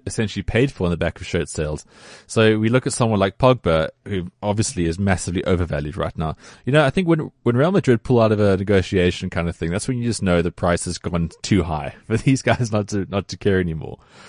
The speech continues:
So it just proves your point. But, you know, Man United are buying him for so much more, or s-, potentially buying him for so much more than his abilities. Just to get back to the tournament now, as far as looking back, you know, what were your sort of big surprises? What are the things that, in your opinion, sort of really surprised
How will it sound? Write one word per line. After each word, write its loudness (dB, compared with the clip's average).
So 4
it 2
just -4
proves 4
your 2
point. 4
But, -2
you 0
know, 2
Man 0
United 2
are 2
buying 2
him -2
for -14
so 0
much -2
more, 0
or -4
s-, -16
potentially 0
buying 0
him -6
for -6
so -2
much -4
more 0
than -2
his -4
abilities. -2
Just -4
to -6
get -2
back 2
to -6
the -8
tournament 4
now, 4
as -4
far 4
as 2
looking -2
back, 0
you -4
know, 0
what 2
were -4
your 0
sort 0
of -2
big 2
surprises? 0
What -2
are 0
the 0
things -2
that, -2
in -8
your 6
opinion, 0
sort -4
of -4
really 0
surprised -2